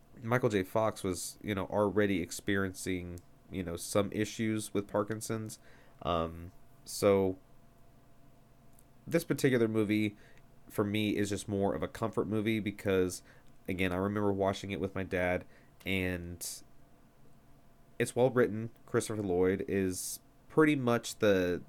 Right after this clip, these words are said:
the main center focus of this movie, um, and not Marty at all. And that's the aspect of it that I like because, you know,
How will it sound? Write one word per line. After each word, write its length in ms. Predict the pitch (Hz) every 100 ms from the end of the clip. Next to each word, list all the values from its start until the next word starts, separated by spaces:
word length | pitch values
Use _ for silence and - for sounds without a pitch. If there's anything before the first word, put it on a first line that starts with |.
| -
the 200 | 98 87
main 640 | 98 110 113 110 110 104
center 340 | - - 110 101
focus 480 | 110 113 123 127
of 160 | - 113
this 180 | 120 127
movie, 420 | 131 127 127 139 - - - -
um, 560 | - 101 95 82 82 85 -
and 300 | 92 92 92
not 560 | 101 101 - - - - - - - - -
Marty 540 | 92 87 80 78 90 -
at 140 | 85
all. 340 | 87 73 82 - - - -
And 380 | 90 87 87 - -
that's 260 | 104 107
the 160 | - 95
aspect 420 | 90 87 95 92
of 80 | 90
it 120 | 87
that 120 | -
I 100 | 82
like 380 | 85 90 90 -
because, 640 | 90 - 95 90 87 - - - - - -
you 140 | - 104
know, 240 | 95 90